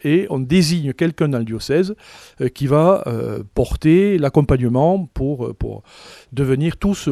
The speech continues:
plus vertueux les uns après les autres, ou les, euh, tous ensemble, euh, chose après l'autre. Voilà. Euh, puis, un niveau suivant, c'est on met en place une manière de gérer, euh, les déchets, une manière d'économiser l'eau, une manière de,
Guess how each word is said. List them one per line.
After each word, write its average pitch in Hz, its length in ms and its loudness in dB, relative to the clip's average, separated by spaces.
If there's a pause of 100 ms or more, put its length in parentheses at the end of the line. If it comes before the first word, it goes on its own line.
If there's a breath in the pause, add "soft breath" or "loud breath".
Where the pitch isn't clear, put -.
plus 190 180 0
vertueux 160 480 2
les 147 200 0
uns 165 100 -4
après 147 220 -4
les 110 200 -4
autres, 170 260 -4
ou 135 80 -4
les, 120 160 -2
euh, 127 260 -4
tous 139 200 -2
ensemble, 151 460 2
euh, 120 360 -2
chose 147 280 0
après 139 180 -2
l'autre. 107 240 -8
Voilà. 117 220 -10 (800 loud breath)
Euh, 139 260 2
puis, 170 380 2
un 147 60 4
niveau 143 260 0
suivant, 160 560 4
c'est 151 380 0
on 139 80 0
met 127 140 -4
en 120 100 -4
place 135 440 -2
une 143 140 -4
manière 123 500 -6
de 123 540 -4 (400 loud breath)
gérer, 131 840 -2
euh, 117 140 -6
les 127 140 -4
déchets, 151 560 0
une 127 160 -8
manière 123 320 -4
d'économiser 135 580 0
l'eau, 151 300 2
une 143 40 -8
manière 131 460 -6
de, 127 220 -2